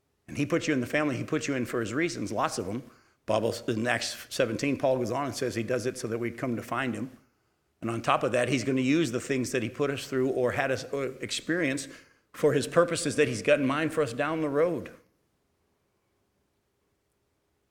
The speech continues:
But then he added one more thing that we just looked at as well. He said also, uh, "Have you forgotten that the rich people, the people you're kind of impressed with,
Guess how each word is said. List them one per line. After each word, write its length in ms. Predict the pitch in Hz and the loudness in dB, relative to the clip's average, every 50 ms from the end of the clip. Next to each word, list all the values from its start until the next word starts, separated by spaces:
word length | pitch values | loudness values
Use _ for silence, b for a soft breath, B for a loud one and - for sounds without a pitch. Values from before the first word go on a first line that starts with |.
| _ _ _ _ _ _ _ _ _ _ _ _ - | _ _ _ _ _ _ _ _ _ _ _ _ -14
But 160 | - 117 - | -12 -4 0
then 100 | 190 202 | 0 2
he 140 | 220 233 226 | 2 4 4
added 220 | 214 208 202 165 | 4 4 4 4
one 160 | 156 175 180 | 4 4 6
more 140 | 175 165 156 | 6 6 4
thing 280 | - - 196 202 160 135 | 4 4 4 4 4 4
that 80 | 120 | 4
we 100 | 110 120 | 2 0
just 180 | 117 123 - - | 0 0 0 0
looked 200 | 123 120 - 127 | 0 0 2 4
at 100 | 117 113 | 2 4
as 140 | 113 - 110 | 2 2 0
well. 420 | 131 156 156 120 101 - - - B B B B B B B B B B B _ | 0 2 2 2 0 -2 -6 -14 B B B B B B B B B B B _
He 100 | - 139 | -2 -2
said 220 | 135 - - 156 151 | 2 4 6 6 6
also, 520 | 160 190 254 - - - 147 135 135 135 | 6 4 2 0 -2 0 0 2 2 4
uh, 220 | 135 135 127 127 127 | 4 4 4 4 2
"Have 160 | 139 131 131 | -2 -2 -2
you 60 | 135 | -2
forgotten 480 | 131 - 139 131 - - - 403 359 - | -2 -2 -4 -2 -2 -2 -2 -2 -2 -2
that 140 | 175 - | -2 -2
the 80 | - - | -2 -2
rich 280 | 101 143 202 - - - | -2 -2 -2 -2 2 2
people, 340 | 359 339 339 403 415 403 | 2 4 4 2 0 0
the 80 | 381 - | 0 0
people 220 | - 180 175 - | 0 0 2 4
you're 100 | 196 185 | 4 2
kind 200 | 185 - - 202 | 2 0 0 0
of 40 | 196 | 0
impressed 400 | 175 165 156 - 185 196 - - | 0 0 2 2 0 0 0 0
with, 300 | 190 214 220 208 - B | 0 0 0 -2 -4 B